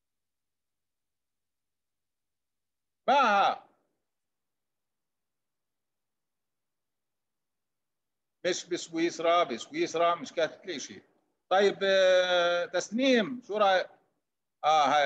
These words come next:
هاي، مها خلص، جاوبت، قالت لي فرنسا. آه، مزبوط، في فرنسا. صح. طيب، ريد Fields، آه، شرو-، آه، شرودر هاوس. طبعًا مكتوب بالألماني،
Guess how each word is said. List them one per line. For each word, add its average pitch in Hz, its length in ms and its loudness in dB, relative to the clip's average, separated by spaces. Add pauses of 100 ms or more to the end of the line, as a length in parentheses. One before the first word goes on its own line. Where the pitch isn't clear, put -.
هاي، 143 60 0
مها 151 280 0
خلص، 151 520 -4
جاوبت، 156 380 -6 (100)
قالت 160 220 -10
لي 151 60 -20
فرنسا. 151 720 -4
آه، 165 120 -4
مزبوط، 160 440 -6
في - 120 -20
فرنسا. 151 400 -6 (540)
صح. 160 300 -2 (680)
طيب، 170 200 0
ريد 220 240 2
Fields، 214 840 -8
آه، 143 380 -2
شرو-، - 360 -10 (160)
آه، 117 280 0 (1200)
شرودر 196 460 0
هاوس. 131 880 -2 (180)
طبعًا 135 340 0
مكتوب 139 360 -8
بالألماني، 135 760 -4